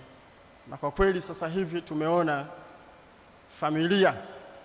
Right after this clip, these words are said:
na nashukuru hapa imezungumza vizuri na shehe wangu Hassan, lakini pia na Sheikh Mohamed hapa amezungumza vizuri hapa, Imran.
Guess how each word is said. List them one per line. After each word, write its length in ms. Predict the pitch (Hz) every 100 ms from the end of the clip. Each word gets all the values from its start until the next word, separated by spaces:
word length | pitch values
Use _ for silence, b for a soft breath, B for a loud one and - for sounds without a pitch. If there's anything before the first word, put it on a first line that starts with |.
| - - - - -
na 80 | 127
nashukuru 380 | 135 143 196 190
hapa 220 | 180 185
imezungumza 480 | 165 170 165 180 175
vizuri 380 | 160 185 185 170
na 100 | 160
shehe 180 | 165 160
wangu 240 | 165 160
Hassan, 400 | 151 160 165 160 156 - - - - - - -
lakini 300 | 135 156 160
pia 220 | 185 185
na 80 | 170
Sheikh 200 | 185 175
Mohamed 440 | 160 180 165 160
hapa 240 | 170 170 156
amezungumza 560 | 147 151 147 170 156
vizuri 360 | 131 139 175 160
hapa, 280 | 160 156 139
Imran. 420 | 170 160 165